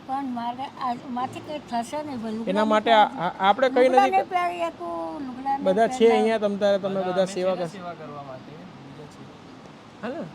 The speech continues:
Speaker 3: કેરટેકર છે.
Speaker 2: અહીંયા લોકો તમને નવડાવશે, બધા જો બહેનો છે ને બધા,
Speaker 1: હા, હા.
Speaker 2: તમારે બધાની બધા, બધા લોકો સેવા કરે જ છે.
Speaker 1: હમ. હા, ને એટલે મારે લુ-, લુગડાનો આ મને લાફો પાડે છે ને જોરથી, તારનું બોલવાનું આવું થઈ ગયું ભાઈ, નકર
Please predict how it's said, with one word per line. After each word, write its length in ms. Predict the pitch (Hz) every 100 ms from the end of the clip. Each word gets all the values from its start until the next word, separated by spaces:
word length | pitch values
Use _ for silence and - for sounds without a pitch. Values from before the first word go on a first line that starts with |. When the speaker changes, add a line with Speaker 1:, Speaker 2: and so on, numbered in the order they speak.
| - - -
Speaker 3:
કેરટેકર 480 | 151 151 151 143 156
છે. 760 | 147 139 127 127 180 - -
Speaker 2:
અહીંયા 260 | 170 180 180
લોકો 260 | 175 180
તમને 280 | 180 185 185
નવડાવશે, 520 | 175 170 175 175 170
બધા 280 | 170 165 175
જો 180 | 170 185
બહેનો 300 | 175 165 175
છે 140 | 170
ને 80 | 226
બધા, 220 | 214 170
Speaker 1:
હા, 140 | 170 214
હા. 200 | 196 220 - -
Speaker 2:
તમારે 220 | 170 170
બધાની 380 | 165 175 175 175
બધા, 280 | 165 170
બધા 280 | 165 160 175
લોકો 360 | 170 175 180 175 - -
સેવા 200 | 165 165
કરે 240 | 170 170
જ 40 |
છે. 200 | 165 -
Speaker 1:
હમ. 260 | 135 214 214 233 - - - - - - - - - - - -
હા, 140 | 220 208
ને 280 | 240 240 -
એટલે 160 | 285
મારે 320 | 269 262 294
લુ-, 500 | 247 262 - - 254
લુગડાનો 460 | 240 294 339 339 339 - -
આ 100 | 269
મને 240 | 269 285
લાફો 280 | 247 247 285
પાડે 220 | 285 320
છે 140 | 381 339 - - -
ને 60 | 254
જોરથી, 500 | 254 262 254 302 359 - - - - -
તારનું 340 | 269 294 311
બોલવાનું 400 | 285 285 285 277
આવું 200 | 262 269
થઈ 100 | 247
ગયું 180 | 240 233
ભાઈ, 120 | 233
નકર 220 | 254 285